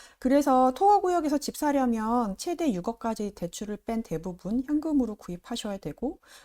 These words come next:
어, 기존 엘티브이 같은 경우에도 규제 지역으로 지정된 곳은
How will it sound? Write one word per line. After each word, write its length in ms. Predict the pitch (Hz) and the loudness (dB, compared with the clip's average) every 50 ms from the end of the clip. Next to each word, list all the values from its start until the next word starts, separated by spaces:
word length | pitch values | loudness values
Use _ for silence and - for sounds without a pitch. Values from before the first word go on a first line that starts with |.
| _ - | _ -12
어, 320 | - 165 165 160 156 156 - | -10 -8 -8 -8 -8 -10 -12
기존 420 | - 180 175 - 185 180 175 170 - - | -14 -12 -8 -6 -4 -4 -4 -4 -4 -4
엘티브이 580 | 170 175 175 - - 226 202 196 185 180 175 | -4 -4 -4 -4 -8 -6 -6 -6 -6 -6 -8
같은 340 | 175 - 147 - - - 170 | -8 -10 -14 -14 -10 -10 -10
경우에도 540 | 160 - 147 147 151 160 170 165 151 - 156 | -8 -8 -8 -8 -8 -6 -6 -8 -8 -10 -14
규제 300 | - - - - 175 170 | -16 -14 -10 -8 -8 -8
지역으로 480 | - - 165 160 151 - 151 151 147 - | -6 -6 -8 -8 -8 -8 -10 -10 -10 -10
지정된 480 | - - - 156 156 147 147 147 151 | -12 -12 -12 -10 -10 -8 -8 -10 -10
곳은 480 | 147 147 156 - - 254 285 311 359 | -10 -12 -8 -2 0 2 2 2 0